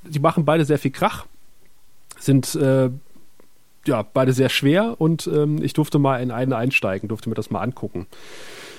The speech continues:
Äh, also nicht mitfahren in den Wald, weil das wär zu gefährlich gewesen, weil da immer noch sehr viel Munition rumliegt, aber, äh, die Bundeswehr ist da immer fleißig dabei, nicht nur mit Panzern, sondern auch mit Hubschraubern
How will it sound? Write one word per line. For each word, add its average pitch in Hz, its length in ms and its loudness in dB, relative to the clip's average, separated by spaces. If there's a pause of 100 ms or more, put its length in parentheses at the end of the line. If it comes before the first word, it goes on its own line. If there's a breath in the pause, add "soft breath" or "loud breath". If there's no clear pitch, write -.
(240 loud breath)
Äh, 135 100 4
also 127 300 2
nicht 135 140 2
mitfahren 143 380 2
in 123 80 -2
den 113 160 -4
Wald, 127 320 2
weil 131 80 4
das 123 160 -4
wär 127 80 0
zu - 120 -4
gefährlich 123 460 -2
gewesen, 151 380 -2
weil 131 80 2
da 120 80 0
immer 127 100 0
noch 139 120 2
sehr 135 160 -2
viel 139 140 0
Munition 135 520 2
rumliegt, 139 560 0
aber, 123 500 0
äh, 113 140 0
die 117 100 -4
Bundeswehr 131 460 0
ist 123 160 -4
da 123 60 0
immer 131 140 0
fleißig 123 380 -2
dabei, 120 560 0
nicht 135 220 -2
nur 127 80 6
mit 117 140 0
Panzern, 156 520 2
sondern 131 220 0
auch 120 100 -2
mit 117 160 -2
Hubschraubern 139 840 0